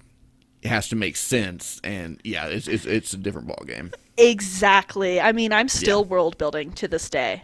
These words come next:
Speaker 2: with the
Speaker 1: Yeah.
Speaker 2: Varelian Saga. Just stuff,
Speaker 1: Yeah.
Speaker 2: even in development edits, that I was really forced to revisit. And once I finally,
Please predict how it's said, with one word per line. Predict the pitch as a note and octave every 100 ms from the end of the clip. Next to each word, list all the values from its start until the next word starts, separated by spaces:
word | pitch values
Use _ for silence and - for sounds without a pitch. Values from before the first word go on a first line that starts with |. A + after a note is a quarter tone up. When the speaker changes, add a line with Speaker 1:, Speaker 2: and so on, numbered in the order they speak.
| -
Speaker 2:
with | F3 F3
the | F3+
Speaker 1:
Yeah. | G3
Speaker 2:
Varelian | D#3+ D#3+ D#3 D#3+ -
Saga. | E3 D3 D3 C#3 -
Just | A3 -
stuff, | - A#3 G#3+
Speaker 1:
Yeah. | -
Speaker 2:
even | C4 C#4+
in | G3+
development | F#3+ F3 F#3 F#3 F#3+ -
edits, | F3 E3 F#3+
that |
I | F3+
was | F#3+ F3+
really | F3 E3+
forced | - F3+ E3+ -
to | F3+ D3+ - -
revisit. | F#3 F#3 F3+ F3+ F3 D3+ - - - - - - _ -
And | G3+ G3+ F#3 F3+
once | G3+ A3+
I | A3+
finally, | G#3 G#3 F#3 G3 F#3+ F#3 E3+